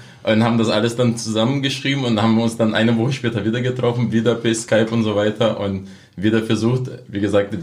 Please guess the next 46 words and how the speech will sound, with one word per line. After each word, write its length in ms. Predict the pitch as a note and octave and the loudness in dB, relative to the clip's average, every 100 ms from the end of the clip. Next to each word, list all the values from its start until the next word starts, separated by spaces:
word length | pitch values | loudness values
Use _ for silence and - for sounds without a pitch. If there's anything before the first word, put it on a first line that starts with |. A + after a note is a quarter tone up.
| - | -2
wir 160 | G#2 | 0
haben 100 | - | 0
versucht, 260 | - G2+ A#2 | -2 -4 0
ihn 120 | A2 | 0
wach 180 | G2 G#2 | 0 0
zu 120 | D3+ | -2
kriegen, 500 | D3 B2+ C3 C#3 C3+ B2 | 0 0 2 0 0 2
ähm, 220 | A#2 G#2+ | 2 2
ich 140 | A2+ A2 | 0 -2
habe 140 | G#2+ | -4
versucht, 260 | A#2 G#2+ A2+ | -4 -4 -2
nicht 140 | G#2+ | 0
einzuschlafen, 840 | A2+ A2+ B2+ - A#2 A#2+ B2+ A#2+ G#2+ | 0 -2 -4 0 2 2 0 0 2
<laughs> 0 | |
Leon 300 | A2+ D#3+ C3+ | 2 2 2
hat 160 | B2 - G#3+ A3+ F3 - | 0 -2 -6 -4 -6 -4
eh 140 | B2+ | 0
da 140 | C3 | 2
gesessen 480 | C3 B2+ B2 B2 C3 | 2 2 2 0 -2
und 100 | A#2+ | -4
die 80 | A2+ | -2
ganze 220 | A2+ A2+ | -2 -2
Zeit 160 | A#2+ A#2+ | -6 -6
gewartet 420 | A2+ A2+ A#2 B2+ - - - - | -4 -4 -4 -8 -12 -20 -14 -6
und 100 | G2 | -2
das 140 | G2 | 0
war 100 | G2+ | 2
eine 220 | A2 A2+ G#2 | 4 4 2
sehr 220 | G2+ A2+ | 0 0
spannende 480 | - A2 G#2+ G#2 G2+ | -2 -2 -2 -2 0
Zeit, 260 | G#2 G#2 | 2 2
also 220 | G2 F2+ | -2 -4
da 340 | F2+ G2 F#2+ D2 | 0 2 2 0
haben 240 | - A2 A2 | -2 0 2
wir 120 | G2+ | 4
auch 100 | G2+ | 2
gemerkt, 400 | G2+ F#2+ G2+ G#2+ | 2 0 0 -2
dass 120 | F#2 F2+ | -4 -6
es, 200 | E2+ - | -8 0
ähm, 440 | F#2 F2+ F2 F2 | 2 2 0 -2
dass 180 | G2 F#2 | -2 -2
es 200 | G2 F#2 | -2 -4
wirklich 360 | F#2 F2+ G2 - | -6 -6 -8 -6
das 160 | F#2 - | -4 -2
Richtige 320 | A2 A2+ G2 | -2 0 0
ist, 280 | F2+ G#2 | 2 -2